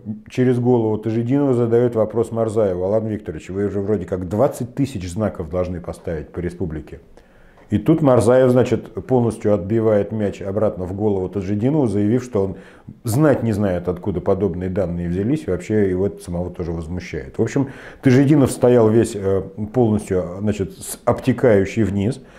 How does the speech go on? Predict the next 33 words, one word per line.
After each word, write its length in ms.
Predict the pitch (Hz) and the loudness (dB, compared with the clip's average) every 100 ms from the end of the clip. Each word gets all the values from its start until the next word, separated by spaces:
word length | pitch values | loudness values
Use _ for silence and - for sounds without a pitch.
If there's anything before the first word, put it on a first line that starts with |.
| - - - - | -20 -20 -8 0
Хабиров 420 | 123 139 151 104 | 4 6 6 4
бушевал 520 | 107 123 143 139 127 | 2 2 4 6 6
дальше. 480 | 110 104 90 107 107 - _ | 6 4 2 -4 -6 -10 _
Он 200 | 127 143 | 0 4
обрушился 600 | 127 120 131 117 107 - | 4 4 2 2 -2 -2
на 140 | 113 | -2
цифру 460 | 110 - 113 110 104 | 0 0 0 2 2
в 80 | 92 | 2
два 240 | 104 117 | 2 2
миллиона 500 | 110 117 120 113 104 - - - | 2 2 2 2 -2 -6 -16 -6
двести 320 | 110 120 - | -2 -2 -4
шестьдесят 520 | 107 120 120 120 - | -6 -4 -2 -2 -2
тысяч 360 | 117 104 101 - | -4 -6 -8 -6
миллионов 440 | 110 110 98 90 | -2 -2 -4 -6
квадратных 520 | 107 104 104 95 95 | -6 0 0 -2 -8
метров 380 | 113 104 - 85 - - - - - - | -6 -6 -6 -10 -12 -20 -20 -20 -18 -6
жилья, 500 | 104 117 131 123 107 | 0 2 4 4 2
которое 400 | 110 110 113 107 | 0 0 0 0
Тажидинов 640 | 117 107 117 113 101 90 | -2 -2 -2 -2 -4 -6
в 60 | 101 | -6
его, 200 | 104 107 | -4 -4
в 100 | 90 | -4
своем 260 | 120 107 | 0 0
докладе 440 | 104 110 113 101 95 | 0 0 0 0 -2
упомянул 520 | 101 113 110 110 104 | -4 -4 -4 -2 -4
как 240 | 95 90 | -2 -4
некий 280 | 113 104 - | -4 -4 -2
ориентир 440 | 101 104 104 107 87 | -2 0 -2 -4 -4
нацпроекта. 840 | 92 90 - 98 90 85 107 143 | -6 -8 -4 0 0 -2 -8 -10
У 100 | - | -8
Тажидинова 540 | 113 123 120 123 139 123 | -6 -2 0 0 0 0
не 160 | 110 | -2
прокатило. 760 | 117 127 113 117 - 92 85 71 | -2 -2 0 0 0 -2 -4 -6